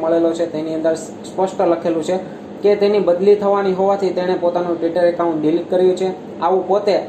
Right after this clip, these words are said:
આઈ એ એસ હસમુખ પટેલ એટલે કે ગૌણ સેવાના જે અધ્યક્ષ નહીં પરંતુ સચિવ હતા, તેણે પોતે જણાવ્યું છે. અંદર ઘણું બધું ડિટેલમાં ઘણી બધી, અ, જે ડિટેલ છે તે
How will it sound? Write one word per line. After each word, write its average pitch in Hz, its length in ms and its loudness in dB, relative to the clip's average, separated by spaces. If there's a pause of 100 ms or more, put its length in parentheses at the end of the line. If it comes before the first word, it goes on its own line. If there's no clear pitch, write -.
આઈ 185 200 0
એ 202 120 2
એસ 196 300 -2
હસમુખ 170 380 -2
પટેલ 185 200 0
એટલે 175 260 0
કે 170 120 2
ગૌણ 165 260 0
સેવાના 170 400 0
જે 170 120 -2
અધ્યક્ષ 175 640 -2
નહીં 190 220 0
પરંતુ 170 300 -2
સચિવ 185 400 0
હતા, 196 280 0
તેણે 175 320 -2
પોતે 170 240 0
જણાવ્યું 185 460 2
છે. 190 420 -4 (180)
અંદર 214 460 2
ઘણું 196 220 2
બધું 202 240 4
ડિટેલમાં 196 420 2
ઘણી 190 260 0
બધી, 190 420 4
અ, 165 240 0
જે 165 220 2
ડિટેલ 170 300 2
છે 175 200 0
તે 175 100 -2